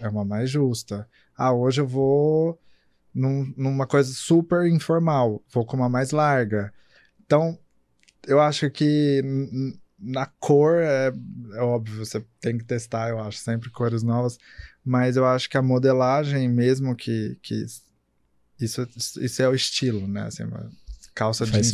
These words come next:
Speaker 1: por
Speaker 2: sentido
Speaker 1: exemplo.
Speaker 2: demais.
Speaker 1: Calça jeans é jeans, mas tem uma, uma pra esse dia, tem uma pra aquele dia.
Speaker 2: Eu, eu tenho um negócio, cara, eu sou meio, eh, sistemático, assim. É, dia de semana eu só uso camiseta lisa,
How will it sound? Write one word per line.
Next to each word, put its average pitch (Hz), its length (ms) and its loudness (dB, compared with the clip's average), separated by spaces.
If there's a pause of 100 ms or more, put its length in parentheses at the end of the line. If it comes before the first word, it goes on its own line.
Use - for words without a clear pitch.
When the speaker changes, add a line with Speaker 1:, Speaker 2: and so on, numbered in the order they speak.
Speaker 1:
por 117 60 2
Speaker 2:
sentido 120 80 4
Speaker 1:
exemplo. 113 280 4
Speaker 2:
demais. 110 300 0 (760)
Speaker 1:
Calça 113 320 0
jeans 113 260 0
é 160 100 2
jeans, 202 560 4 (240)
mas 113 180 0
tem 131 220 2
uma, 151 260 2 (440)
uma 120 320 2
pra 127 420 4
esse 131 220 4
dia, 123 400 2
tem 135 200 4
uma 131 160 0
pra 123 140 2
aquele 131 320 4
dia. 123 520 0 (320)
Speaker 2:
Eu, - 160 -2
eu 104 100 2
tenho 123 200 4
um 156 40 6
negócio, 101 420 4
cara, 92 240 -4
eu 92 80 -2
sou 117 200 4
meio, 110 580 6 (220)
eh, - 100 -4 (220)
sistemático, 107 800 2
assim. 90 320 2 (760)
É, 95 720 2
dia 104 220 6
de 113 80 -2
semana 107 300 8
eu 90 40 0
só - 140 -2
uso 104 140 -4
camiseta 98 340 2
lisa, 156 420 6